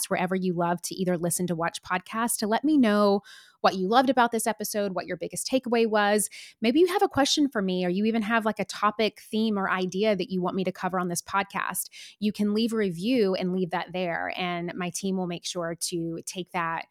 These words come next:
read that, collect that, and we do use your ideas for, um, for ways to show up for you. You can also screenshot today's episode and tag me at Joel Solomon and post it on Instagram, or send me a D M at Joel Solomon. I personally check all of my D Ms.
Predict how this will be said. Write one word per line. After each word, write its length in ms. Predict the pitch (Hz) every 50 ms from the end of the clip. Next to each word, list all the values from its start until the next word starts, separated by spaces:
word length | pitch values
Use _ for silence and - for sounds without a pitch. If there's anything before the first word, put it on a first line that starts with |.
| _ _ _
read 220 | - 196 190 180
that, 240 | 165 185 165 - -
collect 320 | - - 180 170 165 - -
that, 240 | 170 170 170 170 -
and 100 | - 185
we 160 | 185 190 190
do 260 | 170 180 208 214 214 214
use 480 | 196 165 185 196 196 190 185 180 -
your 260 | 185 175 185 185 180
ideas 680 | 170 170 175 170 165 170 175 175 170 175 180 170 165 - - - - - - _ -
for, 420 | - - 202 185 185 175 170 - -
um, 360 | 185 175 170 165 165 165 165 -
for 100 | - 202
ways 300 | 185 175 185 180 175 175
to 80 | - 180
show 180 | - - 170 170
up 140 | 170 - -
for 80 | -
you. 360 | 175 165 175 170 - - 185 - - - - - - -
You 100 | 214 208
can 100 | 240 226
also 260 | - 202 208 - 233
screenshot 520 | 208 - - - 196 196 190 - 208 - -
today's 300 | - 185 190 180 175 -
episode 420 | - - - 190 - 220 214 233
and 140 | 214 202 190
tag 260 | - - 190 185 175
me 200 | 180 185 185 180 -
at 180 | 175 175 170
Joel 160 | - - 180 175
Solomon 540 | - - 185 165 175 190 208 220 240 247
and 100 | 220 185
post 280 | 180 - 190 180 - -
it 60 | 175
on 120 | 175 165 -
Instagram, 640 | 185 165 160 - - 185 208 220 233 254 269 262
or 80 | - 185
send 240 | - - 196 185
me 120 | 180 180 180
a 40 | 170
D 280 | 165 - 180 170 -
M 200 | 170 170 185 208
at 240 | 202 190 208 - -
Joel 160 | - 214 214
Solomon. 480 | 214 - 220 214 226 233 240 247 254 254 -
I 240 | - 185 185 196 214 220
personally 720 | - - - 214 214 208 - - 254 247 254 262 269 277 269
check 320 | 269 - - 208 214 - - -
all 240 | - 180 180 180 196
of 100 | 202 -
my 200 | 202 196 190 185
D 260 | 175 185 180 175 170
Ms. 420 | - 220 294 370 403 - - -